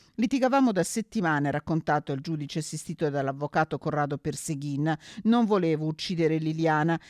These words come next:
Nell'impeto ho usato il cuscino, ma non mi rendevo conto di quello che facevo. Un raptus per motivi di gelosia, perché Liliana avrebbe frequentato un altro uomo." Questa è la ricostruzione fatta anche davanti al giudice dopo quanto dichiarato al P M Roberto D'Angelo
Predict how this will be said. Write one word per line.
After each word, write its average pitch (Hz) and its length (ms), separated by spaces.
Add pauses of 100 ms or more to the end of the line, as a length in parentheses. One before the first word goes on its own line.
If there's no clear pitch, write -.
(140)
Nell'impeto 160 680
ho - 20
usato 165 320
il 151 80
cuscino, 175 560
ma 175 100
non 180 140
mi 180 100
rendevo 160 420
conto 123 360
di 139 120
quello 165 320
che 165 120
facevo. 147 640 (360)
Un 277 120
raptus 233 680
per 147 200
motivi 160 440
di 156 120
gelosia, 165 680 (240)
perché 262 320
Liliana 160 540
avrebbe 151 320
frequentato 185 540 (240)
un 151 100
altro 165 340
uomo." 151 420 (220)
Questa 254 300
è 160 40
la 156 80
ricostruzione 160 760
fatta 165 380
anche 160 320
davanti 160 380
al 156 100
giudice 180 400
dopo 196 240
quanto 143 340
dichiarato 147 480
al 135 100
P 180 140
M 151 240
Roberto 147 440
D'Angelo 151 520